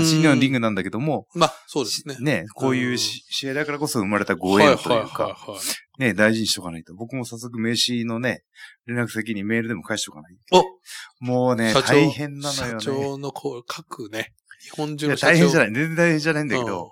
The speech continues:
Speaker 2: 大変なこと生まれてからないから。
Speaker 1: <laughs>
Speaker 2: いいんだけど、やっぱこう一回巡業出て、
Speaker 1: はいはいはい。
Speaker 2: あの、やっぱりいくらかやっぱ名刺一箱ぐらい持ってって、こう、
Speaker 1: はいはい。
Speaker 2: め-、名刺入れと入れ替えしてるんですけど、
Speaker 1: はいはいはい。
Speaker 2: すごい溜まるね。
Speaker 1: あ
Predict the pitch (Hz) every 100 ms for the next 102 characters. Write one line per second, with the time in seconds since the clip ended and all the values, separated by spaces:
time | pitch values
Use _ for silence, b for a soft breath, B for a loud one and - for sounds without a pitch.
0 | - 120 120 131 127 95 104 - 101 90
1 | 107 104 - 90 90 - - - 233 240
2 | - 120 - - - 233 - 127 135 135
3 | 127 180 156 180 175 170 160 131 123 151
4 | 135 123 104 92 113 - - 104 98 b
5 | b b - 104 104 101 95 92 92 90
6 | _ _ _ _ - 127 139 123 123 -
7 | - 123 139 127 101 92 117 110 - -
8 | 131 127 123 98 90 95 104 - - 80
9 | - 127 104 110 - 127 117 117 127 120
10 | 98 90 92 107 107 104 - 117 117 135
11 | - - 82 82 - 104 B B B -
12 | - 101 98 110 107 156 202 160 131 98
13 | 95 92 - _ _ - 120 123 120 113
14 | 110 107